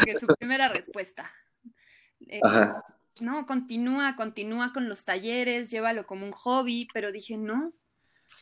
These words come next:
Speaker 1: no, esto no es un hobby. Yo había estado en un, en un campamento de,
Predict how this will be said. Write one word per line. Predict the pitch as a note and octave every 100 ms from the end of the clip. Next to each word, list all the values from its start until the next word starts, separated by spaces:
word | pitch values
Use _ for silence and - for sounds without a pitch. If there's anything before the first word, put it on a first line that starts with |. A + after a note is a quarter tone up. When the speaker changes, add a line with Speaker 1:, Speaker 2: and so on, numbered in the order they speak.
| -
Speaker 1:
no, | B3
esto | D4+ -
no | D4
es | D4 D4
un | D4
hobby. | C4 C#4+ C#4 B3
Yo | A#3+
había | B3+
estado | C4 B3+ C4 C4
en | B3+
un, | A#3+ A#3+ A#3 -
en | G#3+
un | G#3+
campamento | A3 A#3+ A3 G3+ G3 G3 A3+
de, | G#3+ F#3+ F3+ F3+